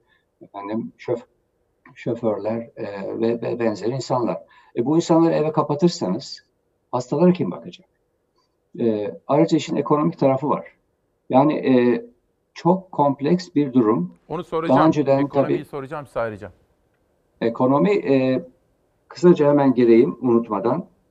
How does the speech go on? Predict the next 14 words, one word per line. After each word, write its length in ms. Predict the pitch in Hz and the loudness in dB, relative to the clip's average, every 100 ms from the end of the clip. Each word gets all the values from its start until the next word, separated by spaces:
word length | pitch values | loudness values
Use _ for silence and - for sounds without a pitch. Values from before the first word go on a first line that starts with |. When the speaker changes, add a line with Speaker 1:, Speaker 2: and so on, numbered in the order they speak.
| _ - | _ -2
Speaker 1:
Bu 140 | 139 | 2
elimizdeki 540 | 143 147 139 143 143 | 2 0 0 0 0
raporda 680 | 135 165 135 104 95 135 190 _ _ _ _ _ _ _ _ - | 0 0 2 2 2 -2 -4 _ _ _ _ _ _ _ _ -6
bu 260 | 123 151 | -2 2
olayın 480 | 127 107 110 160 185 _ | 2 4 0 -2 -8 _
İngiltere 560 | - 135 135 127 156 120 | -8 -6 -6 -2 0 2
hükümetine 760 | 107 - 110 95 - 92 113 113 | 0 -2 -6 -6 -6 -4 -4 -2
veya 180 | 110 101 | -4 -2
İngiltere 500 | 113 113 120 98 90 | -2 -2 -4 -4 -2
devletine 480 | 104 101 92 98 | -2 -2 -8 -8
maliyetinin 760 | 98 113 110 107 - 85 101 139 - _ _ _ _ | -2 0 0 -2 -4 -10 -10 -12 -16 _ _ _ _
iki 260 | - - 165 | -18 -4 -2
nokta 340 | 120 - 139 - | -2 -4 -6 -4
üç 340 | 135 135 - | -4 -4 -14